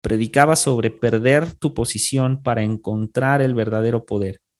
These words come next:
Nos dice que Jesús viene a buscarnos porque las personas, como las ovejas, tienen una especial habilidad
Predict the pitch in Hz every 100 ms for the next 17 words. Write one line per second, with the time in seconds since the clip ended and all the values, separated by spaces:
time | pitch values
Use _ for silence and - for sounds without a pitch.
0 | _ _ _ _ _ _ _ 131 139 170
1 | 185 160 - 110 135 147 - 110 110 135
2 | 160 127 120 - - 101 104 - 135 147
3 | 123 113 - - 104 - 107 104 - 110
4 | 113 147 135 110 - - 110 104 104 -
5 | 113 123 156 - - 135 131 131 139 -
6 | 104 - 131 139 110 104 107 117 131